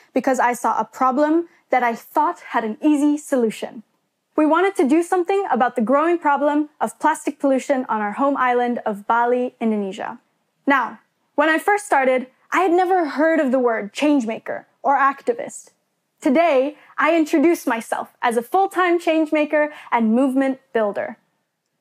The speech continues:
But I was not always delivered with such confidence.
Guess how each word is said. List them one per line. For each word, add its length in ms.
But 80
I 60
was 200
not 180
always 360
delivered 560
with 180
such 320
confidence. 720